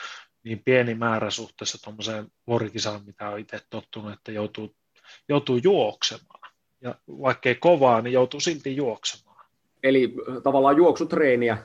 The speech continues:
Speaker 2: ja sitten varsinkin tämmöistä pitkää treeniä. Sun ei varmaan enää iskutusta tarvitse erikseen harjoitella, vai?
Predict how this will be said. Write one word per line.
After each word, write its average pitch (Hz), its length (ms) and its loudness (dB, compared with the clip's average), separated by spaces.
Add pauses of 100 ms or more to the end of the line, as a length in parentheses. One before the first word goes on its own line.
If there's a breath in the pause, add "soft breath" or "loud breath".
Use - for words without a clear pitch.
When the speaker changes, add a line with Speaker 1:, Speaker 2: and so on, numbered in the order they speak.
(140)
Speaker 2:
ja 117 60 -2
sitten 110 300 -2
varsinkin 107 280 -2
tämmöistä 107 260 -6
pitkää 110 480 -2 (140)
treeniä. 113 260 2
Sun 185 180 4
ei 202 100 4
varmaan 160 320 2
enää 151 220 2
iskutusta 110 600 -6
tarvitse 95 420 -8 (420)
erikseen 107 500 -2
harjoitella, 95 680 -4
vai? 95 260 -6